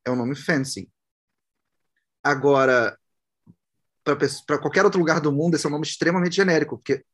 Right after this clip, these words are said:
ab-, absolutamente só significa escritório. <laughs> E não tem nada mais genérico dentro do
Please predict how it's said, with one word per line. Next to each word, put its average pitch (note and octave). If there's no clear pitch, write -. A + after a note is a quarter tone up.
ab-, F#3+
absolutamente F#3
só F3+
significa E3+
escritório. E3+
<laughs> -
E -
não F#3+
tem F#3+
nada G3+
mais F#3
genérico E3
dentro D#3
do D#3